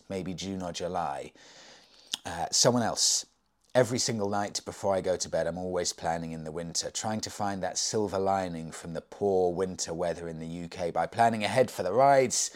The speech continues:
that could happen in the future." Someone else. "Trying to set up three-day trip to Corsica on the C B eleven hundred R S."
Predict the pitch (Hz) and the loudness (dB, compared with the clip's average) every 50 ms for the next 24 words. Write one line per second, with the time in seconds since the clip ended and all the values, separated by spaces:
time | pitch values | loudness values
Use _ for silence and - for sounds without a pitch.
0 | - - - - - - - - - - - 98 - - 104 98 95 - - 98 | -12 -16 -14 -14 -12 -12 -12 -12 -8 -6 -6 -6 -4 -4 -6 -6 -6 -6 -8 -8
1 | 90 85 - - - - 123 131 123 - - - 80 69 - - - - - - | -8 -8 -8 -8 -6 -2 -2 -2 0 -2 -4 -2 -2 -4 -6 -8 -20 -20 -20 -20
2 | - - _ _ _ _ - - - - - - 131 113 113 110 95 73 62 - | -20 -20 _ _ _ _ -14 -10 -6 -2 0 2 2 2 2 0 -6 -6 -6 -4
3 | - - - - - - - _ - - 123 131 117 117 110 - - 123 107 - | -2 -2 -2 -4 -6 -14 -20 _ -2 0 0 0 0 -2 0 0 2 0 0 0
4 | 110 101 - - - - - 107 110 110 107 98 101 92 92 92 85 - - - | -4 -6 -8 -10 -16 -12 -8 -6 -4 -4 -4 -4 -6 -8 -8 -8 -8 -8 -8 -8
5 | 92 - - - - - - - - - 90 90 85 - - - 85 - - 78 | -8 -8 -8 -14 -14 -14 -16 -12 -4 -2 -2 -2 0 -2 -4 -6 -6 -6 -8 -8
6 | - - - - - 82 82 82 - - - - - - 101 95 95 87 90 90 | -8 -8 -10 -10 -10 -8 -8 -8 -6 -4 -2 -2 -2 -4 -4 -4 -6 -6 -6 -8
7 | 90 90 87 87 90 87 - 92 87 82 78 80 85 85 82 80 82 78 78 73 | -8 -6 -6 -6 -6 -6 -6 -8 -12 -12 -12 -12 -12 -10 -10 -10 -12 -12 -10 -10
8 | 78 78 76 73 71 71 73 - - - - - | -8 -8 -8 -8 -10 -12 -8 -8 -6 -4 -4 -6